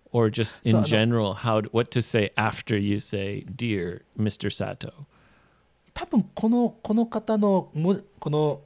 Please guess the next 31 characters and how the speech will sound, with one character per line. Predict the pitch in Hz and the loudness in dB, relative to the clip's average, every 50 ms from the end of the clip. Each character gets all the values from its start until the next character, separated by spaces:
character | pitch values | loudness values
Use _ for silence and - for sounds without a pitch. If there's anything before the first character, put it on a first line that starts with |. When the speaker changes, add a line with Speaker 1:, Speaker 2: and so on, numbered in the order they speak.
| - - | -18 -18
Speaker 2:
い-、 | - - - | -16 -8 -4
お | 147 | -4
っ | 139 | -2
し | 143 175 | 0 0
ゃ | 151 | 0
っ | |
て | - - 117 | 0 0 -2
る | 104 | 0
こ | - - 113 | 0 -4 -6
と | - - 117 113 113 113 113 | 0 2 4 4 6 4 4
の | 110 113 110 | 2 0 -2
ニ | 107 117 | 0 2
ュ | 127 127 | 2 2
ア | 127 | 2
ン | 127 123 | 0 -2
ス | - | -2
か | - 139 | -2 -2
ら | 127 123 | -2 0
取 | - 135 123 98 | 0 0 -2 -2
る | - | 0
と、 | - 107 101 85 76 - - - - - - - - | 2 2 2 2 0 -6 -16 -20 -18 -18 -20 -18 -12
そ | - 135 | -8 -6
の | 123 120 107 | -4 -4 -6
グ | 92 95 113 151 170 | -6 -4 0 2 4
ラ | 202 226 226 | 4 4 4
テ | - 190 | 4 2
ィ | - | 2
チ | - - 120 | 2 0 0
ュ | 107 82 | -2 -2
ー | - | -4
ド、 | - | -12